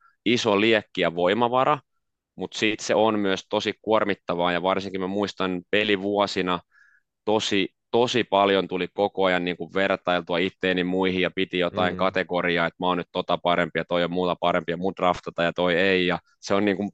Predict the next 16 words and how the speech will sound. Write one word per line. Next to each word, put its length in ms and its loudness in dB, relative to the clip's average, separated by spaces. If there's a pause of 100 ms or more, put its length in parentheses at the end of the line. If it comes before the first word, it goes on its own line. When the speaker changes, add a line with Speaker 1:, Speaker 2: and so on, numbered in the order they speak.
Speaker 1:
tosi 280 2
raskas 560 0
ja 140 0 (200)
niinku 340 -2 (600)
ei, 420 4
ei 220 2
niinku 240 0
hyvinvoiva 580 0
tie. 360 -2 (600)
Niin 100 -10
sitä 220 -2
on 100 2
saanut 320 2
niinku 220 -2
aikuisiellä 640 -2
sit 140 -8